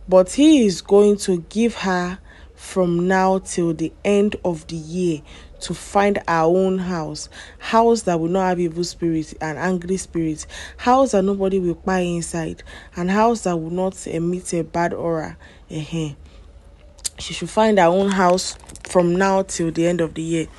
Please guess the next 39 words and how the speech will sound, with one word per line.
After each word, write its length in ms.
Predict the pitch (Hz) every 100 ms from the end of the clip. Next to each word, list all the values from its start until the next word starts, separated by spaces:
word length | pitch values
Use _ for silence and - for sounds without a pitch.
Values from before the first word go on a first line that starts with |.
| - - -
Say 220 | - 240
because 600 | 220 180 - 175 190 - -
if, 340 | 240 240 - - -
eh, 440 | 190 175 165 170 -
eh, 600 | 165 165 160 156 156 156 - - - - 185
Ashley 380 | 214 - 185
use, 300 | 170 180 220 - - - - -
use 160 | 226
am 200 | 220 180
play, 320 | 160 160 151 165
as 220 | 170 180 -
Ashley 360 | 220 247 190
don 280 | 175 196 208
want 220 | 202 208
turn 200 | 196 196
am 160 | 190 170
to 100 | 165
woman, 480 | 160 165 185 170 135 - - -
make 220 | 190 208 -
she 220 | - 196
be 160 | 160
man. 280 | 156 185 180
So 140 | - -
if 240 | 208 -
Ashley 400 | - 196 - 175
use 220 | 170 190
her 180 | 190 175
play, 360 | 170 160 147 147 - - - -
wetin 320 | 196 - 190
go 120 | 175
do 180 | 165 175
Ashley? 360 | 170 165 160 151
Ashley 320 | 175 - 165
no 120 | 160
go, 300 | 156 147 151
no 140 | 156 165
go 120 | 143
like 320 | 147 156 -
am. 160 | -